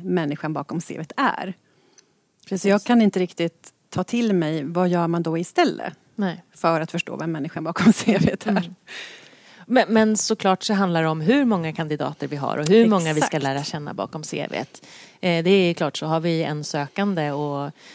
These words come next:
Speaker 2: den uppfyller skallkraven, ja, men då är det givetvis så att vi träffar den här personen och liksom försöker då
Speaker 1: Förstå.
Speaker 2: förstå
Speaker 1: Mm.
Speaker 2: vem han eller hon är. Men har vi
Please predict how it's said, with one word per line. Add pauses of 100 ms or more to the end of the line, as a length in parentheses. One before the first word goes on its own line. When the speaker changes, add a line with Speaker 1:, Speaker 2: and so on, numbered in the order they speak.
(180)
Speaker 2:
den
uppfyller (420)
skallkraven,
ja,
men
då
är
det
givetvis (560)
så
att
vi
träffar
den
här
personen
och
liksom (160)
försöker
då
Speaker 1:
Förstå. (100)
Speaker 2:
förstå
Speaker 1:
Mm.
Speaker 2:
vem (320)
han
eller
hon
är. (420)
Men
har
vi